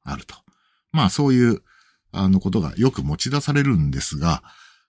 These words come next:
あの、ネーゲルはね、これら二つの、あの、理由っていうのはあんまり理由になってないっていうんですね。それでもなお、人生が無意味だなと思う、人生の無意味さを、えー、感じるということには何かの真実が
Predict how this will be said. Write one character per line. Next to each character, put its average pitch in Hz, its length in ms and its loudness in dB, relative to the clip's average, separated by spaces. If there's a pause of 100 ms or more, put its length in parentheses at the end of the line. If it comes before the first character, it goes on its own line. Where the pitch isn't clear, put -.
あ - 160 -10
の、 147 200 -6
ネ 156 140 4
ー - 20 4
ゲ 110 100 2
ル 73 100 -4
は 69 80 -6
ね、 67 160 -8
こ - 160 -8
れ 185 140 6
ら 165 120 4
二 139 220 -4
つ - 160 -4
の、 101 360 2
あ 85 100 -8
の、 82 140 -2
理 85 80 0
由 85 100 2
っ - 20 -2
て - 120 -4
い - 20 -4
う - 20 -4
の 69 80 -4
は 73 80 -2
あ 156 40 6
ん 208 160 8
ま 208 60 6
り 190 120 6
理 156 80 4
由 156 80 4
に 151 80 4
な 147 60 2
っ - 20 0
て - 100 -6
な 85 100 4
い - 20 -4
っ - 20 -4
て - 120 -12
い - 20 -8
う - 20 -6
ん 62 40 -6
で - 60 -14
す - 120 -4
ね。 117 200 -2 (1000)
そ - 140 -2
れ 247 100 4
で 262 80 6
も 190 140 6
な 135 160 4
お、 90 280 0 (160)
人 117 240 -2
生 101 160 0
が 90 100 2
無 101 140 6
意 110 60 2
味 120 80 0
だ 95 80 2
な 92 220 2
と - 180 -2
思 90 240 4
う、 - 80 -10 (300)
人 110 180 -2
生 98 160 0
の 87 100 4
無 95 160 4
意 120 40 2
味 123 120 0
さ 90 160 -2
を、 64 120 -10 (120)
え 76 360 -8
ー、 - 20 -20
感 78 240 -2
じ 76 140 -4
る 71 200 -8 (140)
と - 60 -2
い 117 40 4
う 110 40 -2
こ - 100 -2
と 160 140 4
に 151 160 8
は 180 180 6
何 202 320 4
か - 300 6
の 214 100 10
真 165 320 6
実 123 280 -4
が 120 180 0